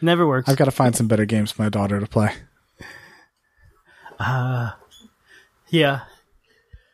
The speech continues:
Speaker 2: She asked if she can play
Speaker 1: I have
Speaker 2: Rampage
Speaker 1: some.
Speaker 2: today. I'm like, "No, it's just not gonna happen. Not gonna happen."
Speaker 1: No? How old is she
Speaker 2: She's
Speaker 1: again?
Speaker 2: six.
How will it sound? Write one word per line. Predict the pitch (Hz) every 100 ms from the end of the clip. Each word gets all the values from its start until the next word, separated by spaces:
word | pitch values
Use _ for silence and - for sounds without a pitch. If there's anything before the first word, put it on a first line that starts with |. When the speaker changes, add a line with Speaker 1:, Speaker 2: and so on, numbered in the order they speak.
| _ _ _ _ _
Speaker 2:
She | - 123
asked | 120 123 -
if | 113
she | -
can | 113 117
play | - 196
Speaker 1:
I |
have | 165
Speaker 2:
Rampage | 113 113 123 113 -
Speaker 1:
some. | 113
Speaker 2:
today. | 110
I'm | 107
like, | 107 -
"No, | 90 87
it's | 95
just | - 98 -
not | 90
gonna | 98 95
happen. | 95 - 101 - _ -
Not | 117 110
gonna | 113
happen." | 110 104 107 - _ - - -
Speaker 1:
No? | 156 160 214 - _ _ -
How | 139 190
old | 202
is | 208
she | 139
Speaker 2:
She's | 120
Speaker 1:
again? | 135
Speaker 2:
six. | 107 - - -